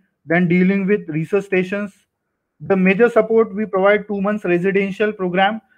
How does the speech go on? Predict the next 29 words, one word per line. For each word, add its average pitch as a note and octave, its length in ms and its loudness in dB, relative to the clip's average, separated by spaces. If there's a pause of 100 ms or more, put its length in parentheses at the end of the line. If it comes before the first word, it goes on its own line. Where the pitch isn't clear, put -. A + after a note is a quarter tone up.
(200)
but F#3+ 160 2
due G#3+ 140 2
to A3 100 0
this A3+ 180 -4
covid G#3+ 300 4
condition, A3 480 -4
we G#3+ 80 0
are G#3+ 60 4
conducting G3+ 480 -2
this G#3 160 -6
program F3+ 400 -2
online. E3+ 480 0 (420)
Then F#3 180 0
we G3+ 80 2
have G3+ 220 4
hands-on F#3 440 0
training, F#3+ 500 -2
technical G3 340 -4
assistance, G3 600 -6
business D#3 340 -4
mentoring, F#3 500 0 (380)
intellectual G3+ 480 2
property F#3+ 360 0
management, F#3+ 560 0
seed F#3+ 240 -4
funding, F3+ 460 0 (300)
marketing, G3 600 0
and F#3+ 220 2
networking. F3+ 580 2